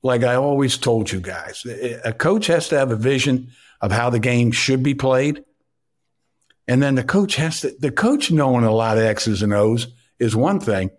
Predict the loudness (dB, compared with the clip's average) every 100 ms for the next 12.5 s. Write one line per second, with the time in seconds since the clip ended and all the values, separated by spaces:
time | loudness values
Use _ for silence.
0 | _ _ _ _ -4 0 2 2 2 0
1 | 0 0 -4 -4 -4 -4 -4 -2 0 0
2 | 0 -2 0 0 0 -2 -2 -4 -8 _
3 | _ _ _ _ -2 0 0 0 0 2
4 | -2 0 -2 0 0 -2 -6 -4 0 0
5 | 0 0 0 0 -2 -4 0 -2 -2 -6
6 | -4 -2 -2 0 0 2 2 0 0 0
7 | 0 -4 -4 -2 0 0 0 0 -2 -4
8 | -8 -8 -8 -6 -4 0 0 0 0 0
9 | 0 -2 -4 -8 _ -20 -20 -20 _ _
10 | -2 -2 -2 -8 -8 -6 -4 -4 -4 -2
11 | -2 -2 -2 -2 -4 -2 -4 -6 -6 -4
12 | -4 -4 -6 -8 -10